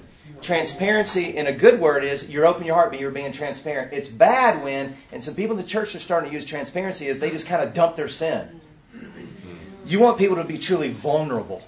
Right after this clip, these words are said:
And what I mean by vulnerable is they, they're transparent and they take their heart out and they put it in front of you and say, "I need help." They just don't,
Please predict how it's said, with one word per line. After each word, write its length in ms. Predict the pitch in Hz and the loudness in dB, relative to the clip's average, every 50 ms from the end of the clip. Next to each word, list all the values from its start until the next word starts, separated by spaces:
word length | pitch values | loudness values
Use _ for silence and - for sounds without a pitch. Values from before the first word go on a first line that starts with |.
| _ _ _ - _ _ _ _ - 104 104 98 - - - | _ _ _ -20 _ _ _ _ -20 -20 -20 -20 -18 -10 -6
And 140 | 139 151 170 | -2 0 2
what 100 | 208 214 | 2 2
I 40 | 214 | 2
mean 160 | 208 202 175 | 2 2 4
by 160 | 175 165 160 | 4 4 6
vulnerable 420 | 143 165 190 214 214 208 160 156 151 | 6 6 4 4 4 2 0 2 2
is 240 | 147 143 - - - | 0 0 -2 -2 -2
they, 200 | 156 151 139 - - - - - | 0 0 0 -2 -6 -12 -8 -4
they're 160 | 151 160 160 | -4 -4 -2
transparent 800 | - - 185 165 160 160 - - - 196 208 202 180 160 160 | -2 -2 -2 -2 -2 -4 -6 -8 -6 -2 0 2 2 2 0
and 80 | 160 160 | 0 -4
they 80 | 151 - | -4 -4
take 260 | - - 196 - - | -4 -6 -8 -4 -4
their 100 | 170 147 | -4 -4
heart 300 | - - 170 185 180 170 | -2 0 2 2 4 4
out 200 | 160 151 - - | 2 0 0 -2
and 80 | 139 | -6
they 80 | 139 131 | -8 -8
put 220 | 135 - 185 180 | -8 -6 -4 -4
it 160 | 170 160 - - - - | -4 -4 -6 -8 -12 -14
in 120 | - 123 127 | -12 -12 -8
front 200 | 131 175 180 175 | -4 -4 -4 -2
of 80 | 151 | -4
you 80 | 139 135 | -4 -6
and 80 | 131 - | -6 -4
say, 160 | - 139 - | -4 -4 -4
"I 140 | 120 135 139 | -4 -4 -4
need 160 | 127 113 - | -6 -8 -8
help." 200 | - 113 - - - - - _ _ _ _ _ _ _ _ _ - - | -10 -10 -12 -12 -14 -20 -20 _ _ _ _ _ _ _ _ _ -8 -4
They 120 | 135 156 165 | -2 -2 0
just 240 | 190 - - - | -2 -4 -6 -4
don't, 260 | - 170 156 143 - | 0 0 0 0 -2